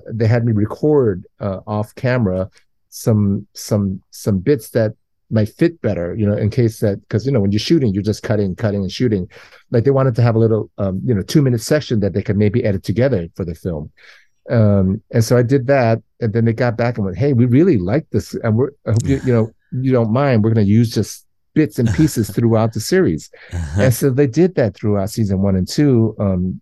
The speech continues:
Speaker 1: just based on that improvisation I did. But for season three, they wanted me to actually play the score under a specific scene, which
Speaker 2: Wow.
Speaker 1: was incredible, again, for a first for me,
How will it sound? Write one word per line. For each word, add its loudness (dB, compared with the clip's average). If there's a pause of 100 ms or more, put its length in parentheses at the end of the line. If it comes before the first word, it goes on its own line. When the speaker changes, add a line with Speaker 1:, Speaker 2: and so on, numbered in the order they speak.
(100)
Speaker 1:
just -4
based 2
on 4
that 0
improvisation 0
I 2
did. -4 (360)
But -2
for 4
season 2
three, 4
they 2
wanted 2
me 2
to -2
actually -4
play -2
the -2
score -2
under -2
a -4
specific -6
scene, 2 (460)
which 0
Speaker 2:
Wow. 4
Speaker 1:
was 0
incredible, 0
again, -2
for -4
a -4
first -2
for -6
me, 4